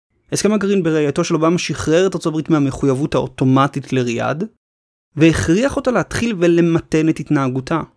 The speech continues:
אובמה קיווה שההסכם יביא לשלום קר במזרח התיכון, אם שתי המדינות לומדות לחיות זו לצד זו בשלום. הסכם הגרעין היה אמור להיות מהלך מהפכני של אובמה.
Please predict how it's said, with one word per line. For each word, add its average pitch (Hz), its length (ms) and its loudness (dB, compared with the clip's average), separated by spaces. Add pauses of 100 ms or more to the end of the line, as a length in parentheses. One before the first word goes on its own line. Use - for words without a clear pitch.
(800)
אובמה 202 260 4
קיווה 220 260 0
שההסכם 165 480 0
יביא 175 200 0
לשלום 147 340 -2 (160)
קר 165 340 2
במזרח 135 380 2
התיכון, - 380 -2 (640)
אם 196 160 6
שתי - 300 -2
המדינות 196 480 0
לומדות 165 300 0
לחיות 151 340 -2
זו 170 380 2 (280)
לצד 135 440 2
זו 120 160 -2
בשלום. 113 440 -8 (2500)
הסכם 285 220 4
הגרעין 262 260 2
היה 220 120 0
אמור 202 220 0
להיות 196 180 2
מהלך 151 340 -2
מהפכני 131 520 -2
של 127 180 -4
אובמה. 117 380 -10